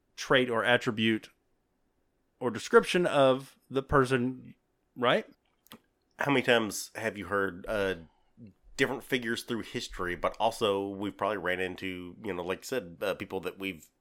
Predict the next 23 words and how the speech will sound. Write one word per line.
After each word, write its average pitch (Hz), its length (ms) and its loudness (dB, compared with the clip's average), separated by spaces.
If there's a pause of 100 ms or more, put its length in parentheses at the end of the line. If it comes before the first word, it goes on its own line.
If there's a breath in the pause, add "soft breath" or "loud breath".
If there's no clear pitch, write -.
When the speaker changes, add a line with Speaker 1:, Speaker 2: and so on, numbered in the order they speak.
(100)
Speaker 2:
seen 113 540 -2 (680)
that 101 100 0
were 98 260 -2
around 98 580 2 (260 soft breath)
that 95 100 -4
have 104 200 0
these 101 120 -6
kind 107 180 -2
of 95 60 -4
nicknames? 107 460 -6 (300 soft breath)
Like, 95 180 -2
a 101 160 2 (720 soft breath)
first 117 200 2
one 117 80 0
that 101 80 -6
pops 104 220 -4
in 113 60 -6
my 107 80 0
head 90 220 -2
is 98 300 -4
an 113 220 -8
Honest 90 520 0
Abe. 85 420 -10